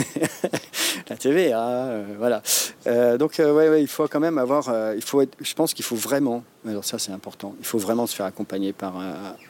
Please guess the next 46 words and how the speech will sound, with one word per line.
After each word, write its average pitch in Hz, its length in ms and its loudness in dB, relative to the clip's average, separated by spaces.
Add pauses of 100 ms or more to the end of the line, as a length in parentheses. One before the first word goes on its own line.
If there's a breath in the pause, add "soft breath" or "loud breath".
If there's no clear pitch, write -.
(140)
un, 92 340 -6
un 107 100 -2
comptable. 104 480 -2 (440 loud breath)
Moi, 104 80 -4
je 113 100 -4
me 110 60 2
fais 117 140 0
accompagner. 107 540 -2
J'ai 113 140 -2
à 110 60 2
la 120 80 0
fois - 220 -6
un 120 100 0
comptable 117 360 0
qui - 120 -14
fait - 160 -8
toute - 180 -12
la 107 60 -2
saisie 101 280 -4
facture, 104 480 -2
les 104 140 -2
déclarations 101 480 -4
T 107 160 -4
V 104 160 0
A, 101 240 2
euh, 95 220 -2 (420 loud breath)
fiches 101 240 -6
de 107 80 -4
paye, 98 300 -2
et 95 40 -8
cetera, 104 400 -4 (180)
et 123 280 4 (100)
un 113 80 -4
expert 113 320 -6
comptable 120 420 -4 (520 loud breath)
pour 113 280 -4
la 101 100 -2
partie, 110 880 0
euh, 90 840 -6
je 92 120 -12
dirais, 101 640 -2
gestion 110 360 -2
financière 107 500 -2
à 98 60 -2
long 98 140 -2
terme, 110 380 -2